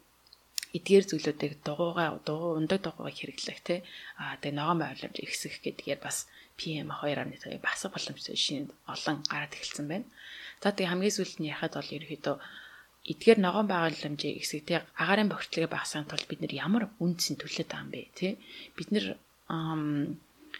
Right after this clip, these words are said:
яг яс юм дээр агаарын бохирдлын төлөө, багасгахын төлөө одоо ингээл төрөлөөрийн цахилгаан, одоо цахилгаан харжилтын машин хийн ч гэдэг юм уу, тэ, их зардалтай юм шиг сонсогдож магадгүй.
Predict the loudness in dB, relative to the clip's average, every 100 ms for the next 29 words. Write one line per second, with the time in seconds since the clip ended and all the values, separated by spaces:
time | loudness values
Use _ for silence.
0 | 0 4 4 4 4 6 8 8 8 4
1 | -2 -20 -20 -4 2 6 6 4 2 -2
2 | -2 -2 0 -2 0 -2 0 2 2 2
3 | 2 2 2 0 0 0 -2 -6 -12 -2
4 | 0 4 4 4 2 -2 2 4 4 4
5 | 2 0 0 2 2 2 -2 -10 -6 0
6 | 2 2 0 0 0 2 4 4 0 -2
7 | -2 -2 -2 0 0 0 0 0 -4 -4
8 | 0 0 0 4 6 6 6 2 -2 0
9 | -2 -4 -6 -2 -2